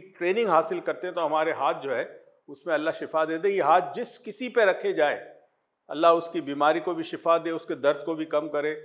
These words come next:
उसके घर के मसाइल भी कम हो। ये रेकी हाथों के ज़रिए एनर्जी ट्रांसमिट होती है, आपके हाथों से मरीज़ के जिस्म तक मुंतकिल होती है। ये टच करने से भी होती है, छूने से भी होती है और डिस्टेंस से भी होती है।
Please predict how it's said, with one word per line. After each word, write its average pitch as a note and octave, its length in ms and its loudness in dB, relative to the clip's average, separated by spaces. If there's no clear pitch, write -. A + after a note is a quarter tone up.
उसके D3+ 240 -8
घर C#3 180 -2
के D#3+ 160 -6
मसाइल C3+ 400 -2
भी C#3 140 -12
कम B2 180 -6
हो। A2 200 -18
ये D#3+ 100 -2
रेकी F#3+ 320 0
हाथों F3 360 0
के F#3+ 140 -2
ज़रिए E3 380 -2
एनर्जी E3+ 460 -2
ट्रांसमिट D#3 500 -6
होती C#3 280 -10
है, F3+ 120 -12
आपके D3 340 2
हाथों C#3+ 360 0
से F#3+ 200 -8
मरीज़ C#3+ 380 -4
के D#3 120 -8
जिस्म C3+ 320 -10
तक C#3+ 220 -8
मुंतकिल B2 480 -10
होती G#2+ 300 -18
है। G#2+ 80 -20
ये D3 120 -6
टच F3+ 200 2
करने F#3+ 340 0
से G3 140 -2
भी G3 140 -4
होती F#3+ 260 -4
है, G3 80 -6
छूने F#3 380 -8
से G3 140 -8
भी F#3+ 180 -10
होती G3 200 -6
है G#3+ 60 2
और D3+ 80 -4
डिस्टेंस E3+ 400 -6
से F3+ 80 -6
भी D3+ 140 -8
होती B2 260 -10
है। G#2 160 -20